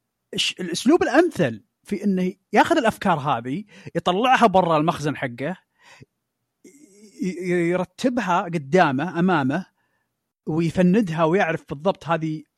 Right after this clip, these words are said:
تحت أي تقسيم. بعد كذا لما خ-، لما يخلص يختار اللي يبي، ما ي-، يطلع اللي يبي، يرمي اللي ما يبي، بعدين يرجعها كام-،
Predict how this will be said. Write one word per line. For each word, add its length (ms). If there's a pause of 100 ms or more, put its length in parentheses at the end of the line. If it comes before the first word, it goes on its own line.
تحت 260 (120)
أي 320 (260)
تقسيم. 540 (400)
بعد 260 (100)
كذا 380 (1000)
لما 260
خ-، 220
لما 220
يخلص 520 (160)
يختار 380
اللي 160
يبي، 320 (200)
ما 120 (100)
ي-، 280
يطلع 360
اللي 160
يبي، 320
يرمي 400
اللي 140
ما 220
يبي، 380 (360)
بعدين 240
يرجعها 520
كام-، 480